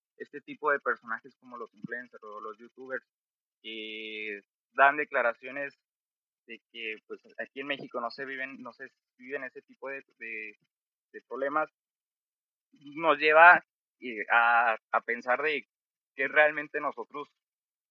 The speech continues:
como sociedad estamos, si lo estamos reconociendo o solamente lo estamos viendo como un problema ajeno y, y de, supongo yo de, de una solidaridad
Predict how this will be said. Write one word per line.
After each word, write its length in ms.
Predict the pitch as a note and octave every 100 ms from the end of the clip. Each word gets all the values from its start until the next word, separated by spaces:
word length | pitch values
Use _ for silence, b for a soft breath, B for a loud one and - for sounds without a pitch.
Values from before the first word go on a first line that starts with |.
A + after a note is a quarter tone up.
| _ A#2 -
como 440 | A2 G#2+ G#2 G2+
sociedad 560 | - G#2+ - A2+ A#2 A#2+ _ _ _ _ _ _ _
estamos, 800 | - A#2 - B2+ B2+ C#3 C#3+ - _ _ _ _ A#2 _
si 120 | - B2
lo 100 | B2+
estamos 300 | C3 D3 D#3
reconociendo 880 | A#2+ C3 A#2 - C#3 D#3 F3 F3+ -
o 360 | - A#2+ A#2 A#2
solamente 440 | - C3 C3+ C3 C#3
lo 80 | C3+
estamos 320 | - A2+ B2
viendo 240 | C3 C3 B2+
como 500 | C3 A#2 A#2 G#2+ G#2+ _ _ _
un 140 | B2 B2+
problema 420 | C3+ C3 C3 C#3
ajeno 420 | C3 C#3 C3+ C#3 - _ _ _ _ _
y, 400 | G#2+ G#2 G#2 G2+ _ _ _ _
y 100 | A#2+
de, 300 | A#2+ B2 -
supongo 460 | - C3 - D3 E3
yo 200 | D#3+ E3
de, 180 | E3 E3 D3+ - _
de 80 | B2
una 240 | C3 D3
solidaridad 720 | D3 C#3 C3 A#2 A#2 A#2 B2